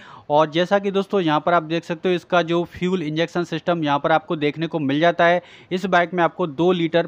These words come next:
पेट्रोल रिजर्व करके रखना पड़ेगा और इसके इंजन के हेड के ऊपर एक स्पार्क प्लग दिया गया है और यहाँ पर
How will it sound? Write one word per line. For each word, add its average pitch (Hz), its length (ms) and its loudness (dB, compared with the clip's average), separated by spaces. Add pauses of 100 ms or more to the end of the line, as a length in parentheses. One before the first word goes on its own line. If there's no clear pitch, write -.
पेट्रोल 156 480 0
रिजर्व 156 400 -2
करके 165 320 -4
रखना 151 320 -2
पड़ेगा 170 520 2 (400)
और 165 240 4
इसके 190 360 -2 (120)
इंजन 175 360 -2
के 185 200 -2
हेड 151 260 -2
के 175 100 -2
ऊपर 170 280 0
एक 175 200 -2 (200)
स्पार्क 160 440 0
प्लग 170 220 0
दिया 165 260 2
गया 170 180 4
है 180 120 4
और 156 240 0
यहाँ 151 220 -2
पर 180 240 2